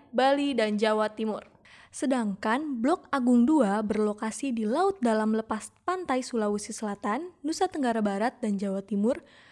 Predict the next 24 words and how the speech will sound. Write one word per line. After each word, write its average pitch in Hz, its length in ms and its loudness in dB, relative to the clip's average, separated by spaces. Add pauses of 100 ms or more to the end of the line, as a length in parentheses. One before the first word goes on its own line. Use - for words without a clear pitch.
(420)
meliputi 339 480 2
wilayah 226 480 2
seluas 233 640 -2 (240)
tujuh 226 240 2
ribu 220 320 -2
sembilan 214 480 0
ratus 220 400 -4
tujuh 208 240 -4
puluh 226 320 -2
kilometer 202 480 -2
persegi. 208 560 -4 (880)
B 330 160 2
P 214 240 0
menyebutkan 220 880 0
wilayah 277 480 2
ini 311 320 -2
belum 220 320 2
tereksplorasi 226 1040 -4
namun 233 560 0
mempunyai 208 400 -2
potensi 294 560 -4
sumber 208 320 -2
daya 196 320 -2
gas 208 320 -2